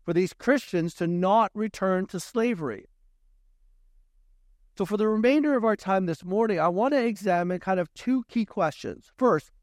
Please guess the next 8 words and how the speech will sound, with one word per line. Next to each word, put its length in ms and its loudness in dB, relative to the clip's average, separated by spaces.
what 280 2
is 500 0
true 300 -4
freedom? 440 -4
What 280 2
is 320 0
true 200 -4
freedom? 500 -4